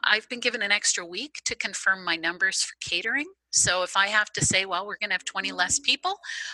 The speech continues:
I can pay for twenty less lunches at that point.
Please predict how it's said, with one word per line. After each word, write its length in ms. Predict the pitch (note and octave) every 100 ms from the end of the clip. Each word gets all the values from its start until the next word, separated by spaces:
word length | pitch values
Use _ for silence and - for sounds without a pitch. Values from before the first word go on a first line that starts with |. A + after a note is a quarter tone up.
| -
I 100 | F3+
can 180 | F#3 G#3
pay 220 | - A3
for 240 | A#3 A3+ G#3 -
twenty 280 | - F3+ G#3
less 320 | G#3+ G3+ -
lunches 520 | F3 B3 - G3+ -
at 160 | E3 -
that 200 | D#3+ -
point. 320 | - F3 D4